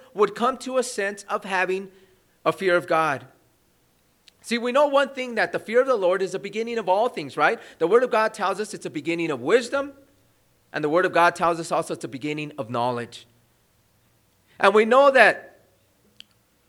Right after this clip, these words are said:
as it began this way, right, we understood that, you know what, that we disrespected God, that we sinned against God,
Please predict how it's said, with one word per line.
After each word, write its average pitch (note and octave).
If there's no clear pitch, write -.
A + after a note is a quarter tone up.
as G3+
it G3+
began A#3
this G3
way, D#3
right, F#3
we B3+
understood C4
that, G3+
you A3+
know A#3+
what, B3+
that F#3
we G#3+
disrespected A#3+
God, F3
that G3
we G#3
sinned A#3
against E3+
God, C3+